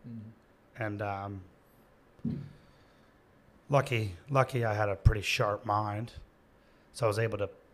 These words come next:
Speaker 2: you know, still pass with sixties and stuff. But I, I wasn't good enough to get into university,
Speaker 1: Mm.
Speaker 2: which, uh, and all my friends went off to university. And I was like, I couldn't get into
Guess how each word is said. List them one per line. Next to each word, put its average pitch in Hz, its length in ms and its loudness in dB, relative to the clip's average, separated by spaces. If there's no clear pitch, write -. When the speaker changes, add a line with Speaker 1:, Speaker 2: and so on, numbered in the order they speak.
Speaker 2:
you 131 100 -2
know, 113 260 -2
still - 260 2
pass 113 500 8
with 110 100 -6
sixties 107 640 -6
and 95 120 -8
stuff. - 500 -8
But 117 100 2
I, 113 220 2
I 135 60 4
wasn't 123 400 2
good 123 120 -2
enough 113 180 -4
to 117 80 -8
get 110 120 -6
into 101 140 -6
university, 98 720 -6
Speaker 1:
Mm. 104 60 -10
Speaker 2:
which, 120 220 0
uh, 123 180 4
and 120 120 6
all 139 140 12
my 127 100 8
friends 123 260 4
went 123 100 2
off 117 120 4
to 113 80 -4
university. 110 560 2
And 113 80 0
I 107 80 4
was 104 140 0
like, 98 200 -2
I 113 60 -2
couldn't 107 280 -2
get 98 160 -6
into 92 300 -6